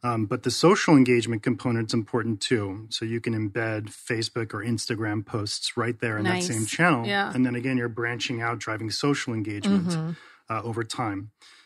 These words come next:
Speaker 1: Um, so really any type of content that you could imagine interacting with on, uh, a, a mobile page,
Speaker 2: Yeah.
Speaker 1: you would have the ability to drop that onto there. Um, but the idea is, again, with personalization, that content can change over time
Speaker 2: Right.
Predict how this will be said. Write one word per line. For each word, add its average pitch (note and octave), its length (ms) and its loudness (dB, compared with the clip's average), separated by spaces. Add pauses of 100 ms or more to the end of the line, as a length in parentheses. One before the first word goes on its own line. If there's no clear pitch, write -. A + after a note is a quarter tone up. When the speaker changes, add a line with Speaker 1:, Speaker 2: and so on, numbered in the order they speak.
(140)
Speaker 1:
Um, G#2+ 220 -6
so B2+ 320 2
really F3 300 6
any G3+ 180 6
type D#3+ 240 4
of B2 120 0
content D3 500 6
that C3+ 160 0
you B2+ 60 0
could B2+ 120 4
imagine A#2+ 500 6
interacting B2 600 6
with D#3 340 4 (140)
on, A#2 520 0
uh, A2+ 240 -2
a, A2 140 -4 (140)
a - 20 -4
mobile B2+ 300 4
page, F#3+ 340 4
Speaker 2:
Yeah. F3 220 2 (200)
Speaker 1:
you D3 120 8
would C#3 80 8
have D3 160 6
the D3 80 8
ability C#3 420 6
to A#2 400 2 (180)
drop C#3 300 4
that C3 180 4
onto C3 280 4
there. F3 320 4 (480)
Um, B2 360 2
but C#3+ 200 0
the C#3+ 100 6
idea C3+ 240 6 (140)
is, B2 180 2 (100)
again, A#2+ 280 2
with A2+ 160 0
personalization, A#2 800 4
that G#2+ 120 -2
content A2+ 460 0
can G#2+ 160 0
change G#2+ 340 0
over G2+ 220 -4
time F#2+ 380 -6
Speaker 2:
Right. E3+ 360 2